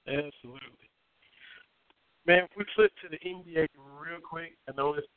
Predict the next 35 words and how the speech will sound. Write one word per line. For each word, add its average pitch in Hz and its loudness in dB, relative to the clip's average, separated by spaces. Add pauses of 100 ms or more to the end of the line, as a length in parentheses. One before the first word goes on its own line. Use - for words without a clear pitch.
it's 135 -20
not 139 2
even 139 -10
there 135 -4
yet. 143 0 (380)
We'll 139 0 (280)
wait 135 -10
to - -20
see 143 2
if 139 4 (920)
the 127 -14
U 151 6
S 139 4 (180)
Olympic 147 0
team 151 4
can - -20
win 143 4
a 143 -2
gold 143 2
medal 147 6 (440)
or 139 8
even 147 0
win 147 6
a 143 10
game 147 8
by, 135 8 (1200)
you 127 -6
know, 131 -8 (100)
ten, 156 4
fifteen 147 -10
points. 170 6 (1300)
But 160 6 (240)
the - -20 (140)
schedule 202 2
came 202 8